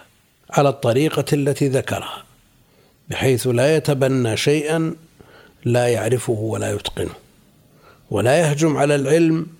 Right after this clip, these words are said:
وهو ليس من أهله، فلا مانع أن يقرأ بكتاب معتمد عند أهل العلم مزكى لا يعرف فيه شواذ ولا مخالفات،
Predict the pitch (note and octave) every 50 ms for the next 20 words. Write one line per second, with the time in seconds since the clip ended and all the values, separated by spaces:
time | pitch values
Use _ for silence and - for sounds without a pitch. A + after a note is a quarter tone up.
0 | - _ _ _ _ _ _ _ _ _ - C3+ B2+ B2+ C3 B2+ C3 A#2+ - -
1 | A#2+ A2+ A#2 - - A2 - A2 G#2+ G2 - - - - - _ _ _ _ _
2 | _ _ _ _ - - - - - _ - - F#3 G3 F#3+ D#3+ C3+ B2 A#2 G#2
3 | G2+ G#2 A2+ A#2 A#2 A#2 A#2+ B2 A#2+ - B2 A2+ A2 A2 - - - - A#2+ A#2
4 | - - A#2+ G#2 A#2 A#2 A2+ G#2 G#2+ G#2 G2+ G2 A2+ A#2 A2+ - B2 A2+ G#2+ G#2+
5 | G2+ - A2 G#2+ G#2 - - - - G2 G2 G2 F#2+ G2 A2 A#2 A#2 G#2+ A2+ -
6 | _ _ _ _ _ _ _ _ _ _ _ _ _ - B2+ A2+ G#2+ B2 A2 -
7 | - - - A#2 A2+ G2+ G#2 A2 A#2 A#2+ A#2 A2+ G#2+ G#2 A2 G#2 - - - -
8 | - B2+ A2+ G#2+ G#2 - - - G#2 G#2 A2+ A#2 A#2 A2 G#2 G#2 G#2+ - - -
9 | - - _ _ - - - - - - - _ - - A#2+ A2+ A2 G#2 G#2+ G2+
10 | G2+ G#2+ - - - - - - _ _ _ _ _ - - C3+ A#2 - - A#2
11 | G#2+ G#2+ G#2 - - A2+ G#2+ A#2+ C#3+ C#3+ -